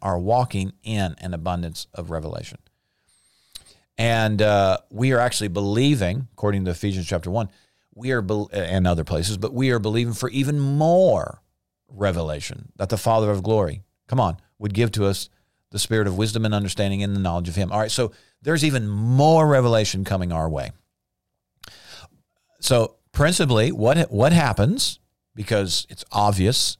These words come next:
uh, when that happens to you, the enemy can tell, somehow they can tell, uh, they can watch your actions, because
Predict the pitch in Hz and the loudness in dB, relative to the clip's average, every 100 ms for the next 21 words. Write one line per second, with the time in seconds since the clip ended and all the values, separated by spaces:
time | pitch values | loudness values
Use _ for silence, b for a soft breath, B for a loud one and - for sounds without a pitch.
0 | _ _ _ _ _ _ _ - 92 90 | _ _ _ _ _ _ _ -6 -2 -2
1 | 85 - 104 101 98 120 135 113 - 90 | -4 -4 -2 0 2 2 2 0 0 -2
2 | 73 85 113 _ _ _ _ _ _ _ | -2 -4 -8 _ _ _ _ _ _ _
3 | 98 110 110 147 123 98 95 82 78 76 | -4 0 2 2 2 2 0 0 -2 -4
4 | 117 _ - 117 131 90 78 90 104 95 | -6 _ -2 2 2 2 0 0 0 -4
5 | 76 71 82 120 _ _ _ _ - 110 | -4 -4 -4 -6 _ _ _ _ -4 0
6 | 101 90 - 95 87 117 135 - 95 - | 2 2 0 0 2 0 0 -2 -2 -2
7 | 104 123 - 87 95 117 - 90 104 92 | -2 0 0 -2 -2 -4 -4 0 2 2
8 | 80 | -2